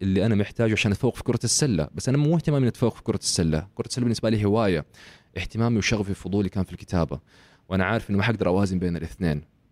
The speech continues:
فاضطريت أضحي بشيء عشان حساب الآخر. فكل إنسان أدرى بمسؤولياته.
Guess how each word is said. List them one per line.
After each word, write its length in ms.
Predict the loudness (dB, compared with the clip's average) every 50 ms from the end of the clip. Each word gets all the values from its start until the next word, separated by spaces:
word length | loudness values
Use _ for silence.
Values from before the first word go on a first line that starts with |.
| _
فاضطريت 320 | -6 -4 0 0 2 2 2
أضحي 240 | 0 -2 -2 -2 -2
بشيء 160 | -2 0 0
عشان 200 | 0 0 -2 -4
حساب 240 | -4 -4 -4 -4 -4
الآخر. 400 | -4 -2 -4 -4 -4 -6 -14 -16 _ _ _ _ _ _ _ _ _ _ _ _ _ _ _ _ _ _ -20 -20 -20 -20 _ _
فكل 240 | -8 -4 -2 0 2
إنسان 280 | 2 2 2 2 2 2
أدرى 200 | 2 2 2 2
بمسؤولياته. 720 | 2 2 0 0 -2 -2 0 0 0 -2 -4 -6 -12